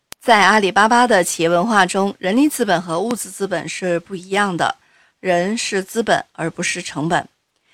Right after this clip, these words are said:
企业可以通过对人进行投资，从而增加其自身的价值，并创造新的价值。对育人的重视和投入，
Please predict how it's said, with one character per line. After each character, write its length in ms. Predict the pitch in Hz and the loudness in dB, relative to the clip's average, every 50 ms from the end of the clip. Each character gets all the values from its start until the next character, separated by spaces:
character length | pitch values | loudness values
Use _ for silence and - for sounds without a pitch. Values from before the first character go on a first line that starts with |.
| _ _ _ _ | _ _ _ _
企 200 | - - - 175 | -12 -4 0 2
业 200 | 196 226 240 226 | 4 4 2 2
可 140 | - - 214 | 0 -2 -2
以 120 | 196 185 | -2 -2
通 240 | - - 214 214 226 | -2 -4 -6 -4 -2
过 260 | 226 220 202 180 170 175 | 0 4 4 4 4 2
对 180 | - 208 196 | 0 -2 -2
人 260 | 185 175 165 160 170 190 | 0 0 -2 -2 -4 -6
进 160 | - 220 208 | -6 -6 -4
行 160 | 208 196 196 | -4 -6 -8
投 200 | 185 185 170 175 | -8 -8 -10 -10
资， 340 | 185 - - 226 220 220 - - _ _ _ _ _ | -10 -8 -4 -2 -2 -2 -2 -8 _ _ _ _ _
从 140 | - - 214 | -8 -4 -4
而 120 | 208 175 | -4 -4
增 240 | - - 202 214 220 | -4 -4 -4 -4 -2
加 220 | 214 226 214 220 220 | 0 0 0 0 0
其 240 | - - 185 196 | -4 -6 -8 -10
自 360 | 196 - _ - - 254 226 190 | -10 -12 _ -10 -6 -6 -4 -4
身 360 | - - - 240 254 254 240 | -6 -4 -2 0 0 0 2
的 260 | 208 165 156 - - _ | 2 2 2 0 -2 _
价 240 | - - 196 170 160 | -10 -10 -6 -6 -6
值， 260 | - - - 147 151 | -8 -8 -10 -10 -12
并 220 | 147 - 175 170 170 | -10 -10 -10 -10 -10
创 240 | - - 190 185 | -10 -10 -10 -10
造 220 | 175 190 165 156 165 | -6 -4 -4 -4 -4
新 220 | - - 196 190 | -6 -8 -8 -8
的 100 | 180 170 | -10 -10
价 240 | 156 - 175 147 143 | -8 -8 -8 -8 -8
值。 260 | - - - - - _ _ _ _ _ _ _ _ _ _ _ | -10 -16 -20 -20 -20 _ _ _ _ _ _ _ _ _ _ _
对 180 | 262 247 240 | 0 0 0
育 260 | - - 302 339 349 | 0 0 2 2 2
人 140 | 240 196 170 | 0 -2 -4
的 100 | 170 180 | -6 -6
重 240 | 190 - 269 233 214 | -4 -2 -2 -2 -2
视 160 | 202 - 202 | -4 -6 -10
和 80 | 185 - - | -10 -12 -16
投 180 | 175 175 170 | -16 -14 -14
入， 260 | 180 214 226 196 - | -6 -4 -4 -4 -4